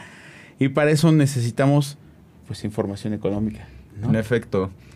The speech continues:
Speaker 2: O sea, muchos indicadores realmente no solo nos afectan en la vida diaria, sino, como comentas, también a las empresas, que proyectar costos,
Speaker 1: Ujú.
Speaker 2: que justamente definir si son buenas oportunidades para invertir o no lo es,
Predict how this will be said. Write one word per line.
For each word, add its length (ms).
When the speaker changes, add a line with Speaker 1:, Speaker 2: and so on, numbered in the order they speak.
Speaker 2:
O 40
sea, 100
muchos 440
indicadores 840
realmente 760
no 160
solo 220
nos 180
afectan 380
en 100
la 60
vida 260
diaria, 400
sino, 260
como 220
comentas, 480
también 260
a 100
las 220
empresas, 600
que 100
proyectar 520
costos, 560
Speaker 1:
Ujú. 80
Speaker 2:
que 280
justamente 600
definir 520
si 140
son 180
buenas 240
oportunidades 460
para 140
invertir 340
o 80
no 100
lo 140
es, 320